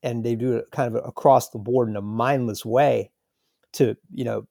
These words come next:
to try to force people to the negotiating table. Um, now, there's other ways to do it, too. Back in twenty eleven,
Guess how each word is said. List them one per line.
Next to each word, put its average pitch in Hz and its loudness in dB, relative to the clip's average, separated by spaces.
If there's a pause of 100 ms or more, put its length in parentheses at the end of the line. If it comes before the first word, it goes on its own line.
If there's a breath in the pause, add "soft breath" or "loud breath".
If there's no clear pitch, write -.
to - -8
try 131 2
to 110 -2
force 127 -2
people 127 -6
to - -10
the 107 -8
negotiating 104 -6
table. 98 -14 (580)
Um, 120 2
now, 214 4
there's 180 2
other 220 10
ways 170 8
to 135 -6
do 131 2
it, 110 -2
too. 190 6
Back 135 2
in 143 -4
twenty 139 2
eleven, 123 4